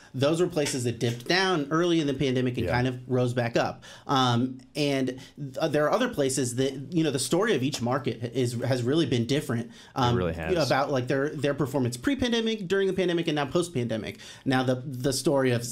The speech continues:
Speaker 1: uh, San Francisco hasn't really changed. It's been sluggish throughout, but
Speaker 2: Yep.
Speaker 1: places like Chicago have, have, you know, dipped down, coming back up. Places like,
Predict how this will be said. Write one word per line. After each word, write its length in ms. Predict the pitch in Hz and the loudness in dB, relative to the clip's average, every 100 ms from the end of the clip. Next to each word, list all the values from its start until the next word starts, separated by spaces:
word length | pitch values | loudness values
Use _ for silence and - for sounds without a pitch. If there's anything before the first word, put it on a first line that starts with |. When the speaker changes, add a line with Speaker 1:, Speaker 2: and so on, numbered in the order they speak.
| - - | -8 -4
Speaker 1:
uh, 180 | 135 120 | 0 0
San 180 | - 139 | 2 0
Francisco 500 | 123 226 - 143 - | 0 0 2 0 0
hasn't 300 | 262 190 165 | 0 0 0
really 260 | 190 190 131 | 2 2 2
changed. 320 | 180 196 120 | 0 0 -2
It's 160 | 117 | -4
been 180 | - 160 | -2 0
sluggish 380 | 165 147 147 156 | 2 0 0 -2
throughout, 380 | 139 156 151 - - - | 0 2 2 -2 -12 -2
but 80 | 147 | -2
Speaker 2:
Yep. 80 | - | 2
Speaker 1:
places 380 | 165 165 151 139 | 2 2 0 0
like 220 | 131 123 | -2 -2
Chicago 680 | 127 120 220 202 123 123 127 - - | -2 2 2 4 2 0 -4 -12 0
have, 300 | 147 139 131 - - - | 2 2 -4 -16 -8 0
have, 240 | 127 131 | 2 2
you 80 | 147 | 2
know, 80 | 117 | 2
dipped 240 | 127 147 | 0 2
down, 300 | 175 190 185 | 2 2 2
coming 280 | 147 139 131 | 0 0 2
back 220 | 127 117 | 0 0
up. 200 | 120 - - - | -2 -6 -14 -20
Places 500 | - 156 156 156 131 | -4 0 0 0 -2
like, 360 | 127 127 123 123 | -2 -2 -2 -4